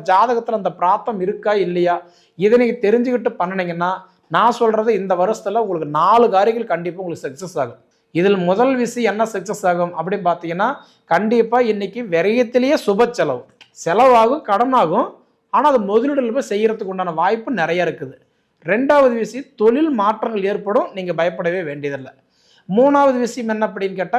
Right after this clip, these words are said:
குடும்பத்துல நீங்க பட்ட கஷ்டம் உங்க பிள்ளைங்க பட மாட்டாங்க. உங்களோட வாழ்க்கையில என்னென்ன கொ-, நெறிகள் குறைகள் இருந்ததோ, அதை நீங்க சரி பண்ணிட்டீங்க அப்படின்னா, இருபத்தஞ்சுல பட்ட கஷ்டம் இருபத்தி ஆறுல கொண்டு வர மாட்டீங்க. நாலாவது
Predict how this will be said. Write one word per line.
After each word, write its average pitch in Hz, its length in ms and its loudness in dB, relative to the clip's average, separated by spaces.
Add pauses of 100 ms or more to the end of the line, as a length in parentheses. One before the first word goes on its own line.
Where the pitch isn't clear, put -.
(140)
குடும்பத்துல 247 440 -2 (140)
நீங்க 262 240 0 (140)
பட்ட 220 240 -4
கஷ்டம் 226 240 -6
உங்க 190 180 -8
பிள்ளைங்க 226 340 0
பட 190 220 -4
மாட்டாங்க. 175 320 -2 (480)
உங்களோட 220 280 4 (120)
வாழ்க்கையில 233 560 0 (180)
என்னென்ன 262 300 -2 (140)
கொ-, 190 120 0 (100)
நெறிகள் 262 420 0
குறைகள் 226 360 0
இருந்ததோ, 190 380 -4 (380)
அதை 190 220 4
நீங்க 262 220 2
சரி 220 200 0 (100)
பண்ணிட்டீங்க 220 440 -4
அப்படின்னா, 170 380 -4 (260)
இருபத்தஞ்சுல 226 680 0
பட்ட 170 220 -8
கஷ்டம் 233 240 -6
இருபத்தி 233 340 0
ஆறுல 190 200 -4 (100)
கொண்டு 208 220 2
வர 175 160 4
மாட்டீங்க. 135 260 -6 (440)
நாலாவது 254 420 4